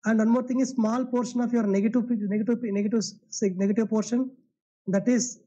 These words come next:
including the, uh, reverse D C voltage, a D C voltage source in reverse direction, so that you can remove the small portion of your reverse signal.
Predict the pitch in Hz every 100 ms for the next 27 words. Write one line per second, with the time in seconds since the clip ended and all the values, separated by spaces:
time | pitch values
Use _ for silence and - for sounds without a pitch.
0 | - 214 233 240 233 214 151 202 180 175
1 | 180 208 - 190 214 226 208 202 202 147
2 | - _ _ _ 190 165 208 240 220 220
3 | 226 214 226 240 196 196 208 208 214 208
4 | - 269 277 - - _ - 202 214 214
5 | 202 185 196 240 262 214 - 202 202 202
6 | 202 208 202 185 175 190 202 180 214